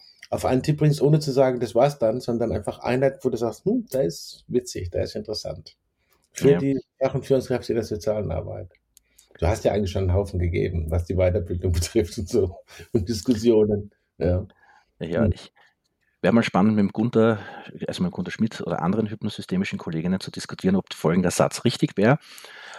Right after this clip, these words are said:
Speaker 2: Aber für mich heißt hypnosystemisch zu arbeiten auch folgender Satz: "Ähm, die Probleme von heute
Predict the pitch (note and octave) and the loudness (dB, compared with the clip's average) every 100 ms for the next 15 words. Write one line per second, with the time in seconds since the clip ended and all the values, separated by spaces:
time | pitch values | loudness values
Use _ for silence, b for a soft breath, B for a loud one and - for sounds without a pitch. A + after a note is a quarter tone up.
0 | - G2 G2 G#2+ A#2 - G#2 G#2 - - | 2 4 6 4 4 4 2 2 -2 -4
1 | G#2+ G#2+ G2 - G2+ G#2+ - - E2+ F#2 | -2 -2 -4 0 0 0 0 0 2 2
2 | - E2+ - E2+ G2 G2 - F2+ - - | 0 -4 -2 0 2 2 2 2 0 -6
3 | B B B B _ F#2 F2+ F2 E2+ E2+ | B B B B _ 4 4 2 -2 -2
4 | F2 E2 b - - - - F#2 G2 A2 | -4 -8 b -8 -4 -4 -2 4 4 4
5 | - E2 - D#2+ F#2+ B2 E3 | 2 0 2 2 4 4 4